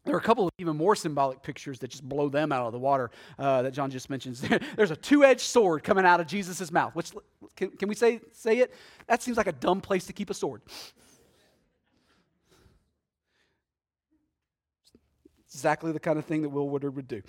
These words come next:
I would have taught him that. All right.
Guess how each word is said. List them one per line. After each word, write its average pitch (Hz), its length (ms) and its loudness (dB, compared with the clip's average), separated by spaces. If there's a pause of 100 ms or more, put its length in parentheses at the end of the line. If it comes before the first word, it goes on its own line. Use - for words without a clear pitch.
(2250)
I 120 100 -4
would 127 120 -2
have 123 120 -8
taught 147 200 -10
him 104 120 -12
that. 107 160 -14 (100)
All 135 80 -6
right. 123 100 -8